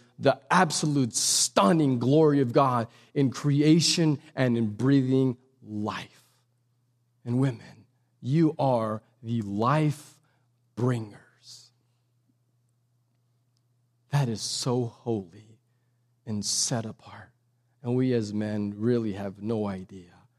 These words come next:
what that's like. We see it and we respect it, but we don't experience it because God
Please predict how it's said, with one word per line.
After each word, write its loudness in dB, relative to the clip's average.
what -8
that's -20
like. -20
We -10
see -2
it -12
and -6
we -2
respect -6
it, -20
but -2
we 0
don't -4
experience -10
it -16
because -8
God -4